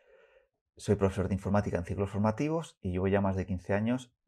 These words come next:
enseñando a mis alumnos a desarrollar páginas web. En este vídeo vengo a hablaros de las Chrome DevTools, que es una herramienta que es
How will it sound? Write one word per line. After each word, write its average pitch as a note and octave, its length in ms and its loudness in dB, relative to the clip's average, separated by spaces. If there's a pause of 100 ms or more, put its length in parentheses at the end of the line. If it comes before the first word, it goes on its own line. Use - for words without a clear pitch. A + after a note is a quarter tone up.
(280)
enseñando F2 520 -2
a - 20 0
mis F#2 160 -2
alumnos G#2+ 400 0
a F2+ 80 0
desarrollar F2+ 440 -4
páginas - 360 -10
web. - 160 -8 (560)
En G2+ 60 0
este G#2 200 2
vídeo C3+ 460 0 (420)
vengo F#2+ 300 2
a - 20 6
hablaros A#2 380 6
de F#2+ 80 -2
las F2+ 180 -2
Chrome F#2+ 180 2
DevTools, E3 640 0
que G2+ 120 0
es F#2+ 100 -2
una G2 120 2
herramienta G2 680 0 (320)
que A2 100 -6
es G#2 160 -4